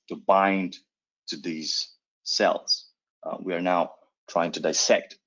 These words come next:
more of the physical properties, um,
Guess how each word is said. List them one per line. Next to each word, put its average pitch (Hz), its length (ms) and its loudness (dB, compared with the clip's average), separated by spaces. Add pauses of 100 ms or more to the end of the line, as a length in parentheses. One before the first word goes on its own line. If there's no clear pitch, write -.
more 98 320 4
of 85 140 -2
the 80 220 -2 (460)
physical 85 280 -4
properties, - 800 0 (580)
um, 82 240 0